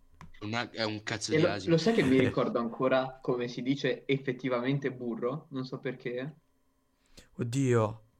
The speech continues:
Speaker 3: io non mi ricordo.
Speaker 2: Si dice mantequilla.
Speaker 3: Così, <laughs> uno si ricorda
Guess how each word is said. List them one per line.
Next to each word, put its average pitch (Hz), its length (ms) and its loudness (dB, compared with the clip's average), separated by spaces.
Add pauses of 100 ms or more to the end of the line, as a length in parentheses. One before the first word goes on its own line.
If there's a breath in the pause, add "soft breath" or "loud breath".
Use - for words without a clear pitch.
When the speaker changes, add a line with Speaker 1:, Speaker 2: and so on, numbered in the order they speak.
(120)
Speaker 3:
io 160 80 -4
non 165 100 -2
mi 120 80 0
ricordo. 110 560 -4 (1040)
Speaker 2:
Si - 160 -6
dice 165 160 -4
mantequilla. 190 760 -2 (560)
Speaker 3:
Così, 107 340 2
<laughs> - 200 0
uno 117 380 2
si - 160 -8
ricorda 107 580 4